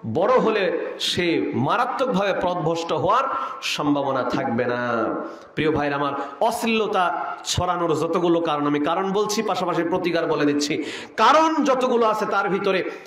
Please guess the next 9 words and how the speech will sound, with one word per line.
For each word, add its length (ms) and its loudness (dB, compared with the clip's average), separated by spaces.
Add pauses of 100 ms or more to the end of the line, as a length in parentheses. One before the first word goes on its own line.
(300)
আরেকটি 420 0
কারণ, 460 0 (160)
সেটি 340 0
হচ্ছে 600 -2 (320)
অশ্লীল 480 0
বিজ্ঞাপন 640 0
আছে 220 -2
না 80 -2
নাই? 180 -6